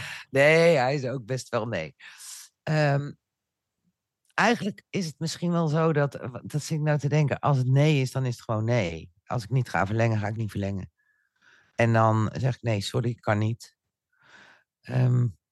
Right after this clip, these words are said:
Speaker 1: Ja, maar
Speaker 2: en
Speaker 1: als je
Speaker 2: als het
Speaker 1: voelt dat er ruimte is voor een oplossing, dan ben je heel oplossingsgericht. Begrijp
Speaker 2: Ja.
Speaker 1: ik dat goed?
Speaker 2: En dan denk ik, "Nou, als we nog even doorgaan, dan hebben we net nog eventjes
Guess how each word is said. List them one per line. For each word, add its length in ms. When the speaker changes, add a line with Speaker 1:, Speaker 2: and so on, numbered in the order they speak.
Speaker 1:
Ja, 280
maar 180
Speaker 2:
en 60
Speaker 1:
als 140
je 40
Speaker 2:
als 120
het 140
Speaker 1:
voelt 480
dat 220
er 60
ruimte 360
is 140
voor 160
een 100
oplossing, 720
dan 140
ben 160
je 100
heel 220
oplossingsgericht. 1160
Begrijp 300
Speaker 2:
Ja. 180
Speaker 1:
ik 60
dat 200
goed? 440
Speaker 2:
En 220
dan 120
denk 220
ik, 100
"Nou, 220
als 100
we 80
nog 140
even 400
doorgaan, 480
dan 120
hebben 280
we 60
net 240
nog 220
eventjes 680